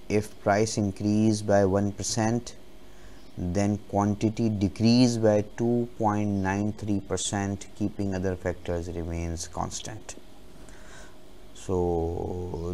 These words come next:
this, uh, values also represent the elasticity of demand in this model. Two point nine three is the elasticity, because elasticity shows the percentage change in quantity due to percentage in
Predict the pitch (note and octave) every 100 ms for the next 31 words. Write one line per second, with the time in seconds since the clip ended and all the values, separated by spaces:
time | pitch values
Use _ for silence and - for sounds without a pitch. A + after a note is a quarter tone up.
0 | F2+ G2+ C3+ C3 - - - B2 A#2 A2+
1 | A2+ A2 A2 A2 A2 G#2+ F2+ G#2+ G2+ A#2
2 | A2 G2 G2+ G2 G2 G2+ G2 - G2+ G2
3 | - B2+ A2 A#2+ A2 G#2+ G2 F#2+ F#2 F#2
4 | F2 E2+ E2 - E2+ E2+ F2+ F#2 - -
5 | - - - - - G2+ G2 G2 F#2+ F#2
6 | F#2+ F2+ F#2 F2+ E2 F2 E2 E2 - F2+
7 | - - - - - - - - - -
8 | - - - - - - - - - F#2+
9 | G2 F#2+ F#2 F2+ - G2 F#2 G#2 G2 F#2+
10 | - - - - - F#2+ F#2+ F#2+ G2 F2+
11 | - - - - - G#2 - G2 - G2
12 | F#2 G2 G2 - - F#2 F#2 F#2 F#2 F#2
13 | F2+ F2+ F2+ F2+ F2 F2 F2 - F2 -
14 | E2 F2 E2+ E2+ D#2+ D#2+